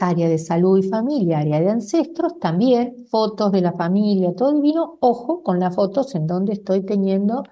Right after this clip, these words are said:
en donde analizo que sí realmente hay una fidelidad importante, como una especie de pacto de obediencia, digo yo. Estos pactos en donde los viejos hicieron mucho sacrificio y bueno, hay que hacerlo así,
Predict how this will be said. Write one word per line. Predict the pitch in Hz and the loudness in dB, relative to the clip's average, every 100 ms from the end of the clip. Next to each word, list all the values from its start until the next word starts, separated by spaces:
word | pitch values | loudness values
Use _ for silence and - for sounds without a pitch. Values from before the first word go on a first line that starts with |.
| _ _ _ _ | _ _ _ _
en | 180 | -2
donde | 175 180 180 180 180 - _ _ | 0 2 2 0 -10 -18 _ _
analizo | 202 196 202 233 311 - - 226 226 | 2 4 4 4 4 2 0 0 2
que | 190 | 0
sí | 190 190 339 | 0 2 4
realmente | 277 190 170 175 190 185 170 | 4 2 2 2 0 0 0
hay | 170 | 2
una | 175 160 160 | 0 -2 -2
fidelidad | 165 156 156 180 196 | 0 2 4 4 4
importante, | 160 156 156 226 226 294 269 277 311 - - _ | 2 0 0 -4 -2 -2 -2 -2 -4 -6 -20 _
como | 247 311 | 0 4
una | 294 | 2
especie | - 277 269 - 196 | 2 -2 -2 2 2
de | 180 185 | 2 -2
pacto | 180 - - | -4 -2 2
de | 196 180 | 4 6
obediencia, | 175 170 180 156 151 160 | 6 6 4 2 0 0
digo | 151 156 151 | 2 2 0
yo. | 151 147 - - - - | 0 -4 -4 -20 -12 -2
Estos | 202 202 226 - | -2 0 -2 0
pactos | 226 220 - 254 254 | -2 -2 0 0 2
en | 190 | 0
donde | 185 196 208 226 247 247 - _ | 2 2 4 4 2 -2 -14 _
los | 180 175 | -2 0
viejos | 214 214 208 175 | 2 0 0 -4
hicieron | 175 185 185 | 0 2 4
mucho | 190 190 | 2 2
sacrificio | 190 202 202 208 247 247 247 254 269 302 - _ | 0 2 2 2 2 2 2 4 4 0 -10 _
y | - 160 | -4 0
bueno, | 175 165 135 139 _ | 2 0 -2 -8 _
hay | - | -4
que | 180 | -2
hacerlo | - 160 156 | -2 0 0
así, | 151 143 123 | -2 -4 -6